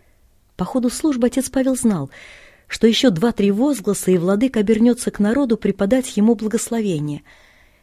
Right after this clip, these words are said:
Он нетерпеливо подвинулся вперёд и, сам не замечая того, отстранил рукой стоящую впереди какую-то даму,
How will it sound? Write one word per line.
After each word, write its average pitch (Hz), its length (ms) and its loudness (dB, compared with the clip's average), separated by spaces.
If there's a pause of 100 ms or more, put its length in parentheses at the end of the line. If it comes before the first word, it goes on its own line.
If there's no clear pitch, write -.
(380)
Он 180 160 -2
нетерпеливо 208 640 -2
подвинулся 190 640 -6
вперёд 254 480 -4
и, 185 40 -4
сам 220 280 -6
не 202 140 -2
замечая 202 480 -2
того, 220 280 -2
отстранил 208 480 0
рукой 208 320 -2
стоящую 220 540 -2
впереди 220 340 -2
какую-то 254 460 -2
даму, 170 420 -4